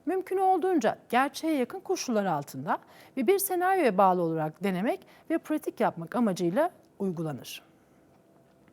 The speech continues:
Eğitim için senaryolar ise doğa ve teknolojik kaynaklı afetler, iş kazası, yangın, patlama gibi senaryolardan oluşabilir.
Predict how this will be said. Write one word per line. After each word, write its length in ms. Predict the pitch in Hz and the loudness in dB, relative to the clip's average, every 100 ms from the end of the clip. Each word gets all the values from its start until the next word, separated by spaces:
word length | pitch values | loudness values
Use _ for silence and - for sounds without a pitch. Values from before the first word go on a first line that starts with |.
| _ _ _ _ _ - - - - _ | _ _ _ _ _ -20 -20 -20 -20 _
Eğitim 360 | 226 226 233 466 | 2 2 2 -2
için 180 | 453 453 | 0 2
senaryolar 640 | 403 339 277 214 180 165 | 4 6 6 8 6 4
ise 360 | - - 254 370 - 240 | 0 0 0 -2 -2 4
doğa 220 | 359 370 | 6 6
ve 80 | 359 | 4
teknolojik 520 | 349 339 311 311 - | -2 -4 -2 -4 -6
kaynaklı 480 | - 302 262 240 220 | -2 0 0 0 0
afetler, 640 | 202 185 170 - 160 311 - - - - - | 0 0 -4 0 0 0 -2 -20 -20 -8 -4
iş 200 | 330 - | -2 0
kazası, 720 | 302 202 170 156 - 175 320 - _ _ - | 2 6 4 4 -2 -2 -4 -8 _ _ -4
yangın, 540 | 202 233 220 175 208 - - | 2 4 4 2 -2 -6 -10
patlama 420 | - 294 349 349 | -8 -4 0 0
gibi 200 | 330 294 | 0 0
senaryolardan 840 | 330 302 269 254 240 226 214 254 - | 0 0 0 2 4 4 4 2 -4
oluşabilir. 760 | 220 180 156 233 160 92 - | -2 -2 0 0 -2 -4 -8